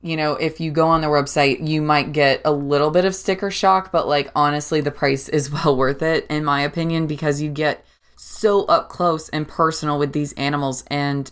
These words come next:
you get to feed a couple of them, and it's just an experience that, you know, you couldn't get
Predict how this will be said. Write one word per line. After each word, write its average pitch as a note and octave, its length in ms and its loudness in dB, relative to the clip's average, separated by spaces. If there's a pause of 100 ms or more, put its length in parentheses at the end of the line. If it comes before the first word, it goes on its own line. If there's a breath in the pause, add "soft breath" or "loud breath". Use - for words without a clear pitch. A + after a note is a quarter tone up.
(160)
you C#3+ 520 -4 (340 loud breath)
get E3 160 -2
to - 100 -8
feed A3 340 0
a A3 60 4
couple G3 360 0
of F#3 140 2
them, F3 340 2 (120)
and D3+ 500 0
it's D#3 260 -4
just - 460 -6
an E3+ 80 -2
experience D#3 760 -2
that, C#3+ 460 0 (760)
you F3 100 -4
know, D#3 80 -4
you D#3 240 -6 (200)
couldn't F3+ 340 -6 (320)
get E3 380 -2